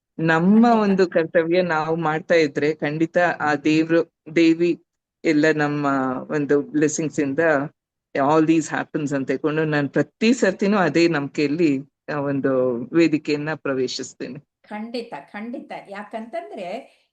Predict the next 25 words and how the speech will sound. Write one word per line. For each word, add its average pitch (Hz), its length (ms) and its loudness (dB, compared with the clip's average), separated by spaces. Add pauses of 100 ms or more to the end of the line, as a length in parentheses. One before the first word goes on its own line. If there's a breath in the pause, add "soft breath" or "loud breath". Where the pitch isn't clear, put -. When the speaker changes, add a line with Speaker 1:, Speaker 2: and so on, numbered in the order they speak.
(100)
Speaker 2:
ಈ 220 320 -10
ಎಲ್ಲರೂ 277 420 -6
ಎ 233 260 -6
ಐ 262 280 -6
ಅಂತಾರೆ, 214 400 -8
ಆರ್ಟಿಫಿಷಿಯಲ್ 226 720 -10
ಇಂಟೆಲಿಜೆನ್ಸ್. 196 720 -14
ನಾನು 233 580 -10
ಡಿ 240 140 -10
ಐ 269 220 -6
ಅಂತೀನಿ, 208 520 -10
ಡಿವೈನ್ 277 360 -6
ಇನ್-, 226 420 -12
ಇಂಟರ್ವೆನ್ಷನ್. 208 720 -12 (340)
ಈ 262 280 -8
ಡಿವೈನ್ 330 400 4
Speaker 1:
Very - 100 2
true. - 120 -10
Speaker 2:
ಇಂಟೆಲಿಜೆನ್ಸು 302 920 -4 (300 soft breath)
ನ್ಯಾಚುರಲಿ 370 800 -10
ನಿಮ್ಗೆ 330 280 -6
ಆ 269 240 -10
ಸ್ಕಿಲ್ 330 500 -12
ಹುಟ್ಟಿದಾಗ್ಲಿಂದ 277 640 -8
ಬಂದಿರುತ್ತೆ. 214 920 -8